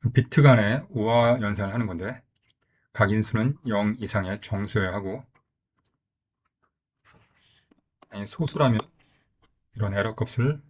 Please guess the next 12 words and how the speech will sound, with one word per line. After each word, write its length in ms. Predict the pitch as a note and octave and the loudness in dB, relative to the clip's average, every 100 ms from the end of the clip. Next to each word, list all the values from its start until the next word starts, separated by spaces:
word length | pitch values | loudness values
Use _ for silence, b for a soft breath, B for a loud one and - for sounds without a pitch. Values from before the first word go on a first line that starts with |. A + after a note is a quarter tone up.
| _ | _
반환시키-, 520 | G#2+ G2 F#2+ - - | -2 -2 -2 -8 -12
반환시킵니다. 720 | - G#2+ G2+ - F2 F2+ A2 _ _ _ _ _ _ _ _ _ _ _ _ - | -8 -6 -8 -4 -4 -4 -12 _ _ _ _ _ _ _ _ _ _ _ _ -8
자, 60 | G#2 | -6
식을 200 | - D3 | 0 2
보면 440 | A#2 G#2+ C3 - _ | 4 2 -2 -10 _
두 140 | A2+ | -4
개를 440 | G#2 G#2 B2+ D#3 - _ _ _ | 0 0 0 -2 -8 _ _ _
비트 260 | _ A2+ - | _ -2 4
연산할 400 | A#2 G#2+ A2 C3+ | 4 4 4 2
때 300 | G#2+ A#2+ - - | 2 -2 -4 -6
각각을 680 | A2+ - A#2+ A2 A#2+ D#3+ _ _ | -6 2 4 6 4 0 _ _
이진수화시킵니다. 1120 | A#2 A#2+ C3 C3+ A#2+ B2+ A#2+ - F#2 F#2 B2+ | 2 4 6 4 4 2 2 0 -2 -2 -8